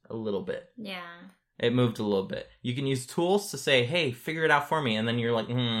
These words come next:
Speaker 1: it didn't, it didn't figure it out for <laughs> me. It
Speaker 2: Yeah.
Speaker 1: did, it did half of the job. Uh, but I still need to go and correct it." Um, so you have that. Or you have this magical thing that's like a machine learning model that you just say,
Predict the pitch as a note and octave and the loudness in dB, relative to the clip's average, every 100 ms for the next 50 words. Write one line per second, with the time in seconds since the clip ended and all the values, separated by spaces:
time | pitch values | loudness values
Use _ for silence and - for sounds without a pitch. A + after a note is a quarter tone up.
0 | G#2 G2 A#2 A2 G#2 A2+ A2 A2+ G#2 A2 | -4 -6 -2 0 0 2 4 4 2 0
1 | G2 F#2+ F#2 - C3+ B2 - - E3+ A#2+ | 2 2 2 2 2 4 4 4 2 4
2 | D3+ - C3+ B2 A#2 C#3 D3+ C#3+ D3+ D#3+ | 4 6 6 4 2 6 8 12 12 10
3 | B2+ G#2 G2+ F#2 G2 B2 - - - A2+ | 4 2 2 2 0 -6 -18 -20 2 6
4 | A2 A#2 A#2 A#2+ - C#3 C3+ A#2+ A2+ A2 | 8 6 4 2 0 0 2 2 4 4
5 | G#2+ G2+ A2 G2 - - - _ _ _ | 2 -2 -2 -2 -6 -10 -10 _ _ _
6 | _ _ - G#2+ G2+ F#2+ F#2+ G2 - A#2 | _ _ 2 4 4 2 -2 -2 -2 2
7 | D3 C#3 C#3+ C3+ G2+ - - - - D#3+ | 2 2 6 8 6 4 -6 -20 2 4
8 | F#3+ G3 E3+ D#3 C#3 - A#2 C3 D#3 D#3+ | 6 4 4 4 2 -2 0 4 4 2
9 | D#3+ C#3 - C#3+ C3+ A#2 G#2+ G#2 G#2+ G#2 | 0 -2 0 2 4 2 0 2 2 0
10 | - - C3+ G2+ G2+ G2 G#2 G#2 - A#2+ | -10 -12 -4 -2 0 0 0 -2 -4 -2
11 | B2 A#2+ A2 B2+ C#3 G2 G2 G#2+ A#2 B2 | -2 -2 -2 0 2 4 4 0 -2 0